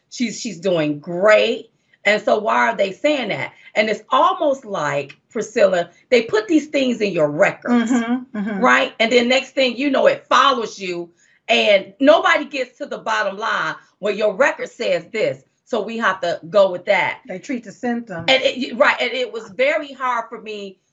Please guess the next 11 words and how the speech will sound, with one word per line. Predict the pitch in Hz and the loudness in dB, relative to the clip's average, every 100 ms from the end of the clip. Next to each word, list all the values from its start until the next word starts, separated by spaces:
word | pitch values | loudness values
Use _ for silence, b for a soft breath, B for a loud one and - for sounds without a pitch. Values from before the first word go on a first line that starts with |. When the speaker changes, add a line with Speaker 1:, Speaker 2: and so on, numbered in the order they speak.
| _ | _
Speaker 1:
to | 214 | -12
talk | - 294 269 269 | -4 -2 -2 -4
to | 240 | -12
this | 202 190 | -12 -12
person | - 202 196 196 | -2 -2 -2 -6
because | 185 - 196 180 - _ _ | -12 -2 -2 -2 -8 _ _
they | 233 226 | -2 -2
still | - 262 | -2 -2
trust | 240 - 233 220 | -2 -2 -2 -2
this | 220 196 | -10 -12
system, | - - 349 - 175 143 | -12 -8 -8 -6 -6 -6